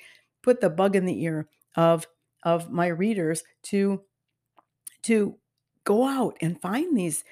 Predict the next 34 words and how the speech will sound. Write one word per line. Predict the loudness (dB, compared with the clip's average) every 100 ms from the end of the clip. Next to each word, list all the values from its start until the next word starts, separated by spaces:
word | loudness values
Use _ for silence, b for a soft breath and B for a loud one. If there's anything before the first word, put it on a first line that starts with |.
| b -8
these | -6
beautiful | -4 -2 0 -2 -4 -6
Marian | -4 -4 -2 -2 -2 -4 -6 b b
pilgrimage | _ -2 2 2 2 -2
sites. | 2 2 2 -6 B B B _
And, | 4 4 4
and | 2 2
then | 4
the | 2
other | 0 -4
thing | -2 -2 -2 -4
was | 0 2 2 -2 -8 b b _
that | -2 -2 -4 -6
I |
wanted | -4 -4 -4 -2 -4 -4
people | -8 -6 -4 -6 -8 -8
to, | -4 -2 -4 -8 _ _ _ _ _
to | -8
fall | -6 -4 -4 -2
in | -2
love | -2 -2
with | -2
our | -4 -6
country | -6 -4 -4 -4 -6
again | -4 -4 -6 -6
and | -6 -4
realize | -2 -2 -4 -8 -10
it's | -10 -8
so | -6 -6 -6 -10
beautiful | -6 -4 -4 -6 -6 -6
and | -4 -4
there's | -4 -4
so | -2 -2
much | -4 -6